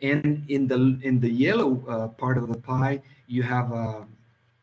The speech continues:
you have three and a half million people completely unconnected.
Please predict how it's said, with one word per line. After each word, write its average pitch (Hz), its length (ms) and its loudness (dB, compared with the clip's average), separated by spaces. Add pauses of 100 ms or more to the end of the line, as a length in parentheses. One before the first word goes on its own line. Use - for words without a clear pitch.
(280)
you 123 160 2
have 135 300 -2
three 202 280 2
and 185 100 6
a - 40 2
half 175 320 0
million 160 480 0
people 190 460 2 (100)
completely 226 640 -2
unconnected. 156 720 -4